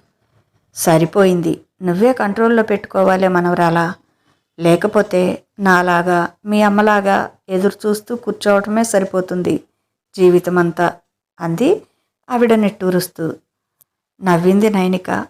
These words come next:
"అయ్యో, మనమెప్పుడు వాళ్ళని కంట్రోల్లో పెట్టాలి? ప్రేమతో కట్టిపడేసి వాళ్ళ కంట్రోల్లోనే మనం ఉండేట్లుగా చేసుకుంటారు వాళ్ళు," అంది గీత. అంతలో విరాట్ లోపలికి రావటంతో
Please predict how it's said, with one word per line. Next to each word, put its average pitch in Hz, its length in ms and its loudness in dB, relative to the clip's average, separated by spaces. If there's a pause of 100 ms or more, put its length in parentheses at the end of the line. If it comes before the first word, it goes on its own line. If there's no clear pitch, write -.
(760)
"అయ్యో, 196 480 2 (240)
మనమెప్పుడు 208 560 2
వాళ్ళని 247 320 0
కంట్రోల్లో 240 500 0
పెట్టాలి? 254 680 0 (500)
ప్రేమతో 208 480 2
కట్టిపడేసి 226 920 0 (360)
వాళ్ళ 185 260 2
కంట్రోల్లోనే 220 680 2
మనం 226 260 4
ఉండేట్లుగా 214 600 2
చేసుకుంటారు 196 540 0
వాళ్ళు," 175 400 0 (680)
అంది 202 200 -2
గీత. 202 320 0 (1040)
అంతలో 190 400 0
విరాట్ 196 420 0
లోపలికి 202 380 -2
రావటంతో 190 680 0